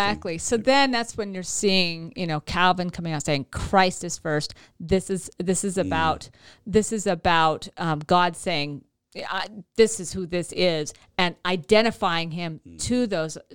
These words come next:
Speaker 1: to those disciples. I think that's a really important piece there, and saying, you know, <laughs> "This doesn't make you better. This just makes you aware."
Speaker 2: Yes.
Speaker 1: Yeah.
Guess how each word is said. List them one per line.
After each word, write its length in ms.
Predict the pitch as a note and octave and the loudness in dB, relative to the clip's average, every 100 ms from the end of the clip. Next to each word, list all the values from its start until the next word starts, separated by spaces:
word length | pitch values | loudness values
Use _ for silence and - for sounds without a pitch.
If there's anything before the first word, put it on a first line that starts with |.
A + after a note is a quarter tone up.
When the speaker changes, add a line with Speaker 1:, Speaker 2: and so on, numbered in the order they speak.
| - | -10
Speaker 1:
to 180 | - B3 | -4 -2
those 220 | G3 F3 | -2 -8
disciples. 480 | - E3+ F3 E3+ D#3+ | -8 -2 -2 -2 -4
I 100 | - | -4
think 220 | F#3 A3+ | -2 -2
that's 240 | A#3 A3+ G3 | -2 -2 -6
a 40 | |
really 300 | F3+ G3+ G#3 | -4 -2 -2
important 540 | F3+ - G3+ F#3 D#3+ | -4 -2 0 0 -2
piece 320 | - F#3+ G3 - | -6 -4 -4 -2
there, 280 | D#3 D3 - | 0 0 0
and 180 | D#3 D3+ | -4 -4
saying, 600 | - D#3 D#3 D3+ C#3 - | -4 -4 -6 -8 -14 -16
you 120 | F3 | -12
know, 140 | D#3 E3 - | -8 -4 -4
<laughs> 80 | C4+ | -4
"This 120 | A3+ | -2
doesn't 320 | - B3 B3+ | 2 2 0
make 280 | G3+ A3 - | -2 -4 0
you 120 | C4+ | 0
better. 460 | G#3 A#3 B3 F#3 D#3 - - - | 2 4 4 2 -6 -10 -20 -12
This 180 | - F#3 | -2 -2
just 240 | - F#3 F3 | 0 -2 -2
makes 240 | E3 - | -6 -6
you 100 | D3+ | -6
aware." 460 | C#3 D#3 C3 C#3 - - | -2 -2 -4 -10 -16 -14
Speaker 2:
Yes. 240 | D#3+ C#3 | -12 -10
Speaker 1:
Yeah. 240 | C#3+ C3+ | -8 -8